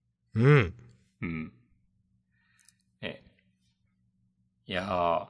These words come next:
Speaker 2: ー、ね、あの時できなかったことを今度は成功させて、それがマジのガチでね、みんな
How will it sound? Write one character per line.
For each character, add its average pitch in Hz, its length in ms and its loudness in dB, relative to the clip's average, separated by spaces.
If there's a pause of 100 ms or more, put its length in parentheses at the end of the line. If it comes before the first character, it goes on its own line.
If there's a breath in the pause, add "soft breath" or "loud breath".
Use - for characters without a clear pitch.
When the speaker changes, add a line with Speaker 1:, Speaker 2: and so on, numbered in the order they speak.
(120)
Speaker 2:
ー、 98 40 -8
ね、 87 240 -10
あ 107 140 8
の 143 160 10
時 123 760 0 (280)
で 123 140 -2
き 135 120 2
な 123 140 6
か 117 140 2
っ 107 100 -2 (160)
た 113 100 0
こ - 160 -8
と 104 320 2
を 95 80 -2
今 123 320 0
度 101 140 0
は 90 320 0
成 104 360 -12
功 98 260 -6
さ 101 140 -6
せ 107 140 -8
て、 98 400 -4 (100)
そ - 220 -12
れ 107 160 2
が 113 340 8 (720 loud breath)
マ 113 180 0
ジ - 180 -6
の 90 140 -6
ガ 98 180 -2
チ - 160 -8
で 82 240 -10 (160)
ね、 73 200 -16 (680)
み 90 140 -10
ん 90 140 -8
な 92 320 -4